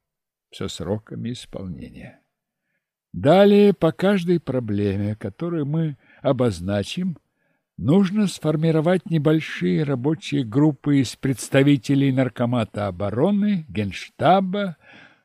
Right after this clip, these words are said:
профильных промышленных наркоматов и толковых командиров, получивших опыт боевых действий и реально отличившихся в Монголии и в Польше.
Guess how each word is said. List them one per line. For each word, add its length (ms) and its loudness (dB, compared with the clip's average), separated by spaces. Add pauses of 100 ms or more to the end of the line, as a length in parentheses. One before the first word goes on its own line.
(360)
профильных 840 0 (300)
промышленных 760 -2
наркоматов 840 -2
и 260 0 (240)
толковых 760 0
командиров, 1120 -2 (580)
получивших 840 -4
опыт 420 0
боевых 540 -2
действий 600 -2 (420)
и 200 6
реально 680 6 (180)
отличившихся 1080 -6
в 120 -10
Монголии 920 -2
и 100 -8
в 220 -16
Польше. 600 -14